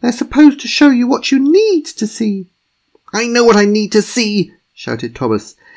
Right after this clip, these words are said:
"Everything as it was before I went blind. Let me test them." "As you wish," said the little old man, and he put them on Thomas's nose. "I'll finish the final version for you by tomorrow evening."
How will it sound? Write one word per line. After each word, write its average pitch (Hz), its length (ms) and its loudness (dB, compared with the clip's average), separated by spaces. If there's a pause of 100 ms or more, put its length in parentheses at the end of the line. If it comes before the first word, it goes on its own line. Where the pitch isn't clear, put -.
(240)
"Everything 226 340 0
as 208 120 2
it 202 100 0
was 196 160 0
before 202 320 0
I 196 80 4
went 202 320 -2
blind. 185 560 2 (220)
Let 220 100 -2
me 240 100 -4
test 226 300 0
them." 98 300 -2 (800)
"As 196 180 -6
you 392 140 4
wish," - 440 0 (360)
said 110 160 -10
the 113 40 -8
little 113 300 -4
old 113 140 -4
man, 110 400 -6 (400)
and 110 80 -6
he 104 80 -4
put 180 240 -4
them 95 260 -10
on 104 160 -10
Thomas's 98 500 -10
nose. 90 520 -8 (1400)
"I'll 185 140 -8
finish 330 320 2
the 339 80 0
final 294 380 4
version 269 360 0
for 302 120 2
you 240 240 2
by 240 180 2
tomorrow 254 420 0
evening." 233 460 -2